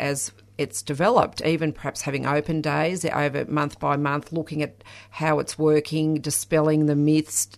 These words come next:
you know, um, educating people on, on what this is about. And I think that that's really key to when we finally have it opened, that the community,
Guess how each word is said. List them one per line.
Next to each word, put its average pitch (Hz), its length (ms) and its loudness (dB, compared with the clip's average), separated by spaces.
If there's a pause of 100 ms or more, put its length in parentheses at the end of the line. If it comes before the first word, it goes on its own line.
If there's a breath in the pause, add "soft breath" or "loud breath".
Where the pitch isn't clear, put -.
(100)
you - 140 -6
know, 139 340 0 (460 loud breath)
um, 139 280 -2 (200)
educating 160 560 0
people 156 320 -2
on, 147 180 2 (100)
on 151 220 0
what 143 260 -2
this 147 220 -4
is 139 100 -4
about. 139 600 -2 (420 loud breath)
And 165 160 0
I 165 60 2
think 208 260 -2
that 175 160 -6
that's - 280 -2
really 151 200 2
key 156 480 0
to 147 640 0
when 151 220 -2
we 147 80 0
finally 143 420 -4
have 135 220 -6
it 147 80 -4
opened, 147 580 -2 (360 loud breath)
that - 240 0 (100)
the 170 80 -6
community, 180 800 -2